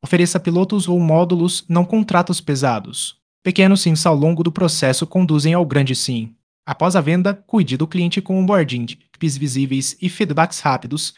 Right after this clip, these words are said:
Retenção se constrói com vitórias semanais. Resumindo, seja consultor,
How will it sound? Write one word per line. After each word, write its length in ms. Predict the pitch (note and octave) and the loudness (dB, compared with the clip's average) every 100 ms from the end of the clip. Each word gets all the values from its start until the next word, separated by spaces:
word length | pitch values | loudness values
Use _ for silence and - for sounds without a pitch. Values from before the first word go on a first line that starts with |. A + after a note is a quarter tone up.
| _ | _
Retenção 480 | F#3 G3 G3+ G3 G3+ | -4 0 0 0 -2
se 140 | A#3 | -2
constrói 500 | - F#3 - G3 G3 | -2 -2 0 0 0
com 140 | F#3+ | 0
vitórias 440 | F#3+ G#3 G3 F#3+ F#3+ | -2 0 0 2 0
semanais. 800 | D3+ C#3 D#3 D#3 G2 G#2+ - - _ _ _ | -2 -2 -2 -2 -4 -8 -12 -14 _ _ _
Resumindo, 560 | - D#3+ E3+ B2+ A2 A2+ _ | 2 4 6 4 2 -4 _
seja 300 | - D#3+ F3 | 2 4 4
consultor, 640 | F3 F#3 G#3+ G3+ C#3+ A#2+ | 4 4 4 4 4 2